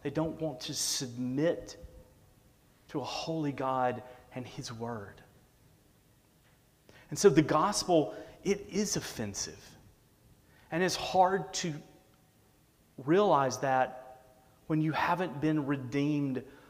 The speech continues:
by the blood of Jesus Christ. So the older I get, the more I go on this journey with Jesus, the more it makes sense.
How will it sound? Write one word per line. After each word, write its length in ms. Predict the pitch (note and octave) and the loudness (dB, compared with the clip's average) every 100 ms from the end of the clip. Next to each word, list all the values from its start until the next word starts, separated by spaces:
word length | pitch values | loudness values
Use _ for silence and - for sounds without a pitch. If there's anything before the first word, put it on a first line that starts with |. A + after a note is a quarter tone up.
| - | -12
by 100 | C3+ | -6
the 120 | C#3+ | -4
blood 400 | A#2 B2 A#2+ C3+ | -4 -6 -8 -6
of 100 | C3+ | -8
Jesus 400 | - C3 B2 A2+ | -8 -8 -8 -10
Christ. 720 | - - C#3+ B2 - - - - _ _ _ _ _ _ _ _ _ _ _ _ _ - - - - - - _ _ - - | -12 -12 -12 -14 -14 -14 -14 -20 _ _ _ _ _ _ _ _ _ _ _ _ _ -20 -20 -20 -20 -20 -20 _ _ -20 -14
So 140 | G#2 | -10
the 140 | C3+ - - - - - _ _ _ _ - | -10 -10 -16 -20 -20 -20 _ _ _ _ -14
older 280 | D#3+ G3+ F#3 | -10 -6 -6
I 80 | C#3+ | -6
get, 320 | A2+ G#2 G2 - - - - - _ _ - - _ - - - - | -6 -8 -10 -18 -20 -20 -20 -20 _ _ -20 -20 _ -20 -20 -20 -14
the 100 | C3 | -8
more 320 | B2+ C#3+ D#3+ C#3 | -4 0 2 2
I 120 | C3 A#2 - - | -2 -8 -10 -2
go 200 | C3 C3 | -2 0
on 120 | A#2 | -4
this 160 | A2+ A#2+ | -6 -8
journey 560 | A2 A2+ B2 B2 A2+ - - - - | -4 -2 -2 -2 -4 -8 -20 -20 -8
with 280 | A#2+ G#2+ | -8 -6
Jesus, 640 | G2+ A2 A2+ G#2 G2 - - - - _ _ _ _ - _ _ _ _ _ _ _ _ - | -6 -4 -2 -4 -6 -8 -12 -20 -20 _ _ _ _ -20 _ _ _ _ _ _ _ _ -8
the 100 | B2+ | -6
more 360 | A#2+ C3+ F#3+ | -6 -6 -6
it 80 | - | -6
makes 300 | B2 B2+ B2+ | -8 -10 -6
sense. 560 | - F#2+ F#2 - - | -6 -8 -14 -18 -16